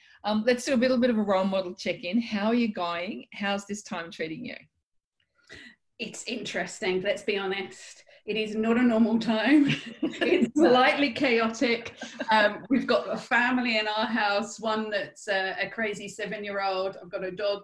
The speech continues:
Speaker 2: that, uh, likes to bark at random leaves blowing in the street. Um, but it's fun, it's different, it's interesting.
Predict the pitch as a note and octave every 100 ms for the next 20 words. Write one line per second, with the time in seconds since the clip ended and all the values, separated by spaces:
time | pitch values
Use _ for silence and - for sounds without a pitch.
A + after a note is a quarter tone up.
0 | - G#3+ - - G3 F#3 G3 G3 F#3+ -
1 | F#3+ F#3+ F#3+ F3+ - F#3+ F#3 F#3 F#3 F#3+
2 | F#3 F#3 G3 G#3+ A3+ A3+ - G3+ G3+ G3+
3 | G3 F#3+ F#3 - A#3+ A3 G#3+ G#3+ _ _
4 | _ _ _ G#3+ G#3 G3 G#3+ _ _ -
5 | E4 D4+ - - - D#4 C#4 F#3 F3+ G#3+
6 | A3 - B3 - D#4 D#4 A3 A3+ A3+ A3+
7 | B3+ - D4+ G#4